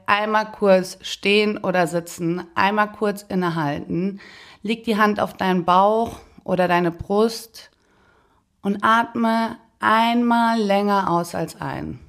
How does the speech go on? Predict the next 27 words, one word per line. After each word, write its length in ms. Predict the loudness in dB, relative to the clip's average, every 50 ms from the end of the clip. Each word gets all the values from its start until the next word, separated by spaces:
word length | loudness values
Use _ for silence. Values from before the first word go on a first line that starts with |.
| -20 -20 -20 -20 -20 -20 -20 -20 -20 -20 _ _ _ -20 _ _ _ _ _ _ _ _ -2
Und 260 | 0 0 0 -2 -2
versuch 280 | -2 -2 0 0 -2
dann 180 | -2 0 2 2
in 100 | 2 2
dem 140 | 0 0 0
Moment 340 | 2 2 2 2 0 0 0
auch 180 | -2 -4 -2 -2
wirklich, 320 | -4 -4 -2 -4 -8 -6
dich 160 | -8 -8 -6
mal 160 | -6 -6 -6
auf 120 | -6 -8 -6
deinen 280 | -6 -6 -6 -4 -4
Atem 360 | -2 0 0 -2 -2 -4 -8 -8
zu 140 | -8 -12
konzentrieren. 840 | -16 -12 -12 -12 -12 -10 -12 -12 -12 -12 -14 -12 -10 -8 -8 -8 -8 -10 -16 -20 -20 -20 -20 -20 -20 -20 -20 -14 -12
Spür, 480 | -12 -12 -12 _ -4 0 2 2 2
wie 80 | 2 0
sich 180 | -4 -4 -4 -2
dein 240 | -2 0 0 -2
Brustkorb 800 | -2 -2 -2 -2 -2 -2 -6 -14 -6 -2 2 2 4 4 2 0 -2
oder 200 | -4 -4 -2 -2
dein 240 | -2 -4 -6 -4 -2
Bauch 300 | -2 -2 -2 -2 -4 -6
hebt 520 | -6 -2 0 0 0 0 -2 -4 -8 -6
und 140 | -6 -4 -4
wieder 220 | -2 -2 0 2
absenkt. 800 | 2 0 0 -2 -10 -10 -6 -4 -4 -2 -2 -4 -4 -6 -8